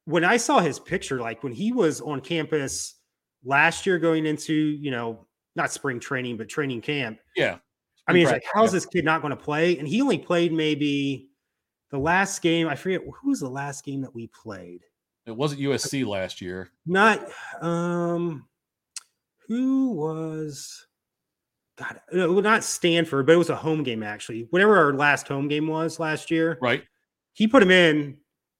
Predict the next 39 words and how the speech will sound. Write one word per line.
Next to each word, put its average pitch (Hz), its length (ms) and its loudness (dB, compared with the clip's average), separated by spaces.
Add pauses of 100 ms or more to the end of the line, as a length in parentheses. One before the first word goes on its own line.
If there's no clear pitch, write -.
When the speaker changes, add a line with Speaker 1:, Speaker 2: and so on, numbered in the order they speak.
(160)
Speaker 1:
And, 160 180 -4
oh, 220 180 6
it 190 120 2
was, 190 220 2
uh, 185 140 2
Georgia 208 300 2
Tech. 143 380 0 (360)
And 185 100 6
I 196 40 8
know 233 120 12
they 220 100 8
Speaker 2:
Okay. 196 80 8
Speaker 1:
weren't - 120 6
the 147 80 -4
greatest 147 400 0
team. 160 340 -2 (560)
Speaker 2:
Right. - 260 0
Speaker 1:
But 175 140 4
if 160 100 -2
you 254 140 4
look 294 160 2
up 165 140 0
his 165 220 -2
stat, 175 340 -4
I, 165 180 -4 (220)
I 170 60 -6
bet 214 260 -4
you 240 80 0
he 185 120 -2
ran 160 240 0
for 160 100 -2
about 127 240 -2
forty 160 220 -2
to 143 80 -2
fifty 151 280 -4
yards 131 720 -2 (1080)
for 185 120 -2
two 175 220 -2
drives. 110 640 -2